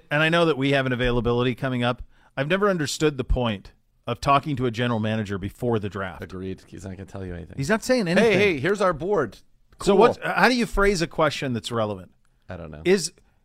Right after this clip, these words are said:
Speaker 1: can you give me the position? Like, you think about asking A B. Like, when our guys have to ask A B in a couple of weeks, like, they have the presser.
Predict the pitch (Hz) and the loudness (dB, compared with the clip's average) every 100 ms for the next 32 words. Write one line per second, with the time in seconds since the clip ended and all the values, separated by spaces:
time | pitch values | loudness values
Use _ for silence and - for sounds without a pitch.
0 | _ _ - 190 240 202 226 202 180 160 | _ _ -2 0 0 0 0 0 0 0
1 | 123 160 - 170 - 165 170 180 226 202 | 0 0 -2 -6 -2 -2 0 -2 0 2
2 | 160 147 - 123 127 113 104 82 - - | 4 2 0 -2 -2 -2 -4 -6 -16 -20
3 | - _ _ 123 151 143 147 139 131 131 | -20 _ _ -8 -2 0 2 2 0 -2
4 | 131 117 110 - 113 117 107 98 117 98 | -4 -4 -4 -2 -2 -2 -4 -6 -8 -10
5 | 95 92 - - 120 98 113 107 95 104 | -10 -10 -12 -16 -14 -8 -6 -6 -8 -8
6 | 87 85 | -10 -14